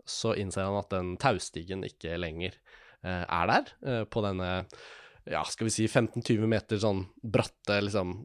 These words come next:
klippen i sanden ned mot dette hullet hvor huset ligger. Og så er han rett og slett fanget, da.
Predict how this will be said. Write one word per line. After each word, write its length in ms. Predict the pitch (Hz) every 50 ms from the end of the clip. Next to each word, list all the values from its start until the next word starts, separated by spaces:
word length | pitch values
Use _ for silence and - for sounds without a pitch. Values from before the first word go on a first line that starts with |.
| - -
klippen 640 | - 131 113 - _ _ - - 95 107 117 123 -
i 100 | 120 107
sanden 460 | 107 - 113 95 90 107 139 143 92 104
ned 180 | 110 110 110 110
mot 200 | 107 104 104 -
dette 320 | - 117 - - 90 92 90 90
hullet 340 | 107 95 90 98 127 147 139 -
hvor 240 | - 104 104 98 95 -
huset 360 | 101 92 - - 104 101 95
ligger. 220 | 95 92 98 151 - - - - - - - - - - - _ _ -
Og 60 | 131
så 120 | 131 - -
er 140 | 104 98 95
han 100 | 107 113
rett 180 | 107 92 - -
og 60 | 110
slett 200 | - 98 - - -
fanget, 480 | - - - 123 101 78 78 - - -
da. 100 | -